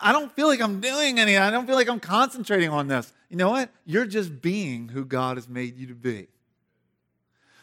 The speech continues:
So we should pour our focus. So what he has to ask himself is this question.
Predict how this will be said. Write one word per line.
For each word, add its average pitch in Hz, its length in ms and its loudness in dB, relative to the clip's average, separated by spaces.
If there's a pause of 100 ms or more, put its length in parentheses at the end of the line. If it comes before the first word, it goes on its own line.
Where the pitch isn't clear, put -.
So 220 180 4
we 220 200 4
should 247 300 -4
pour 262 300 0
our 233 160 2
focus. 247 340 2
So 208 100 0
what 220 200 4
he 285 140 2
has 294 160 0
to 220 200 -2
ask 262 300 -2
himself 160 500 -2
is 160 120 -8
this 233 180 -6
question. 143 400 0